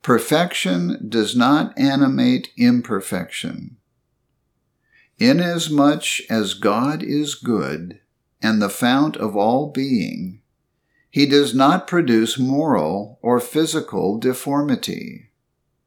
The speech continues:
Therefore, such deformity is not real, but is illusion,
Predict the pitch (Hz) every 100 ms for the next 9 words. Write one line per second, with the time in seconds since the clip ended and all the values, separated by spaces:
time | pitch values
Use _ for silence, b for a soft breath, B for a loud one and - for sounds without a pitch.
0 | _ _ _ _ _ 92 107 131 175 -
1 | 151 147 156 165 - - _ - - 135
2 | 160 - 160 147 - 147 147 151 139 156
3 | 143 135 95 101 95 101 98 120 123 -
4 | 107 110 107 92 92 90 98 _ _ _
5 | _ _ _ 120 120 - 131 135 135 -
6 | 127 131 131 139 139 - 87 - - -